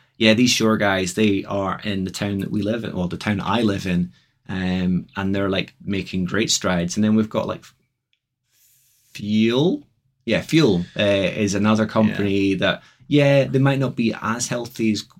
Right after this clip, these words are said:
Speaker 1: got a lot of sugar in it, but they're doing good things for actually getting people eating breakfast.
Speaker 2: Yeah.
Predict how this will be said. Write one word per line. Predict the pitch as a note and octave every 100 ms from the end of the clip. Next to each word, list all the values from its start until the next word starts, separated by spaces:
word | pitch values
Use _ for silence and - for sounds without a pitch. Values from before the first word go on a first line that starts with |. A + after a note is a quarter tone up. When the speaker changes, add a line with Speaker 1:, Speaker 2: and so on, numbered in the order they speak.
| _ _ _ _ _
Speaker 1:
got | B2+
a | G#2+
lot | G#2
of | -
sugar | - A2+ A2+ A2+
in |
it, | G#2+ F#2
but | G#2 -
they're | A#2 G#2+
doing | B2 B2+ A2+
good | A2
things | - A2 G#2 F#2+
for | - G#2+ G2 -
actually | G2+ G#2 G2+
getting | F2+ G#2 G#2
people | - G#2+ G2+
eating | - A2 F#2+
breakfast. | F2 G2 - G#2 G2 - -
Speaker 2:
Yeah. | B2 G2